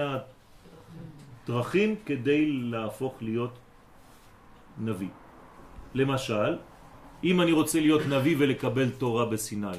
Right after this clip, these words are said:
אז אני צריך להיות דומה למי? לקדוש ברוך הוא. מה הוא הקדוש ברוך הוא בתכונה הבסיסית שלו?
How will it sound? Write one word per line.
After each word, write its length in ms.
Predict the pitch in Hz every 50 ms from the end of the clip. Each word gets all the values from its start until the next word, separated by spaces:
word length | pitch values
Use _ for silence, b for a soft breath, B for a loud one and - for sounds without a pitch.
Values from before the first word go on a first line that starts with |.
| 90 - -
אז 140 | 107 107
אני 140 | 117 123 127
צריך 220 | - - - - 127
להיות 220 | 123 123 113 104
דומה 220 | 113 110 110 110
למי? 300 | 110 110 101 92 85 85 - - - _ _ - - - - _ - _ _ _ - -
לקדוש 340 | 107 - 104 104 113 104
ברוך 220 | 104 117 131 139 -
הוא. 260 | 240 214 - - - - - - - - - - - - - - - - - - - _ _ _ _ _ _ _ _ _ - _ _ _ _ _ - - - - _ -
מה 240 | 107 107 131 160 175
הוא 200 | 170 160 156 151
הקדוש 360 | 151 - 131 127 135 131 110
ברוך 220 | 117 123 117 - -
הוא 80 | 117
בתכונה 840 | 117 117 117 - - - 123 120 120 123 120 117 113 110 107 104 101
הבסיסית 520 | 98 92 - - 120 110 - 120 113 -
שלו? 260 | - 110 95 92 98